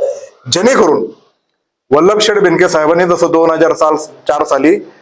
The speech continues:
शिवनेरीच्या किल्ल्याच्या विकासाची सुरुवात केली, ते आज वीस वर्षानंतर आपल्याला किल्ला विकसित दिसतोय. तसं पुढे मी आमदार असेल, नाही तर अन्य कोणी असेल, पण महाराष्ट्र शासनाच्या माध्यमातून हे एवढं पर्यटनाचं काम अडीच हजार कोटीचं जेव्हा उभं राहील,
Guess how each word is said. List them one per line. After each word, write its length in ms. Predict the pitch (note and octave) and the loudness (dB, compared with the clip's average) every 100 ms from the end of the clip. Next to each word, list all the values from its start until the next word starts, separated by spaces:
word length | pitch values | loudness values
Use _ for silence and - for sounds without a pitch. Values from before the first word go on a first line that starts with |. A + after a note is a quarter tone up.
| _ _ | _ _
शिवनेरीच्या 560 | - D#3 D#3+ F3+ F#3 G3+ | -2 2 2 2 0 -2
किल्ल्याच्या 480 | - E3 E3+ E3 F3 | 0 0 2 2 2
विकासाची 500 | D#3 E3+ E3+ G3 B3 | 2 0 -2 0 0
सुरुवात 280 | F3 E3+ | 2 2
केली, 360 | E3 D#3+ C#3 C3 - - - - - | 2 2 0 -2 -6 -18 -20 -20 -6
ते 60 | E3 | -2
आज 260 | D3 F3 F3+ | 0 2 2
वीस 220 | F3+ F3 | 2 0
वर्षानंतर 480 | E3 E3 D#3+ D3 E3+ | 0 0 -2 -2 -4
आपल्याला 320 | D3+ D#3+ - | -2 -2 0
किल्ला 200 | D3 D3+ | 0 2
विकसित 400 | C#3 E3 F#3+ G3 | 0 -2 -4 -4
दिसतोय. 400 | D3 - D3 B2+ - - _ _ _ _ | -4 -2 0 -2 -4 -18 _ _ _ _
तसं 160 | D#3 F3 | -4 -4
पुढे 280 | F3 E3+ E3 | -2 -2 2
मी 180 | E3 | 2
आमदार 340 | G3 E3+ E3+ D#3 | 4 2 2 -2
असेल, 180 | D#3+ D#3 | -2 -2
नाही 120 | D#3+ | 0
तर 40 | E3+ | 0
अन्य 260 | C#3+ G#3+ | 2 2
कोणी 200 | A3 F#3+ | 2 2
असेल, 260 | D#3+ C#3 B2 - - _ _ _ | 0 0 -2 -4 -16 _ _ _
पण 80 | B2+ | -6
महाराष्ट्र 540 | B2 B2+ D3+ G3 - G3 | -2 0 0 0 0 0
शासनाच्या 480 | F3 E3 E3+ E3+ E3+ | 0 -2 -2 0 0
माध्यमातून 580 | D3+ D3 D#3 D#3 F#3 A3 - _ - _ _ | 2 2 0 2 0 0 -6 _ -20 _ _
हे 60 | D#3+ | 2
एवढं 300 | D#3+ E3 E3 | 2 2 -2
पर्यटनाचं 460 | D#3+ E3 F3 F3 | -2 -2 -2 -2
काम 440 | - D#3+ E3+ F3 F3 | -2 0 0 0 0
अडीच 220 | D3+ D3 | -2 0
हजार 180 | C#3+ D3+ | 0 0
कोटीचं 380 | D3 C#3+ C#3+ | -2 -2 -2
जेव्हा 260 | D3 D3 C#3 | 0 2 4
उभं 160 | D3+ G3+ | 4 2
राहील, 240 | C#3+ A#2 | 0 -2